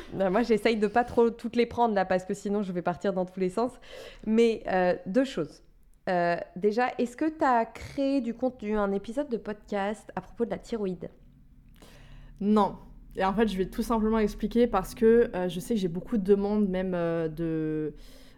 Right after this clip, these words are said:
Speaker 2: euh, comment on appelle ça ? Parce que je voulais commencer à faire des accompagnements de groupe pour remplacer, euh, malheureusement, comme je fais plus de, d'individuel.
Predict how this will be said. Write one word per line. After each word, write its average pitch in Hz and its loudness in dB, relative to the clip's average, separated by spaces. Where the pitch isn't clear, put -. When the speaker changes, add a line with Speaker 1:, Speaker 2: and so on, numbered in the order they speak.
Speaker 2:
euh, 160 -6
comment 170 -10
on - -6
appelle 165 -8
ça ? 165 -8
Parce - -18
que - -8
je 175 -6
voulais 202 4
commencer 208 -2
à 202 0
faire 208 -2
des 175 -2
accompagnements 175 -4
de 160 -4
groupe 156 -6
pour 170 -4
remplacer, 175 -2
euh, 156 -2
malheureusement, 160 -4
comme 156 -10
je 147 -14
fais - -12
plus 175 -10
de, 143 -6
d'individuel. 156 -4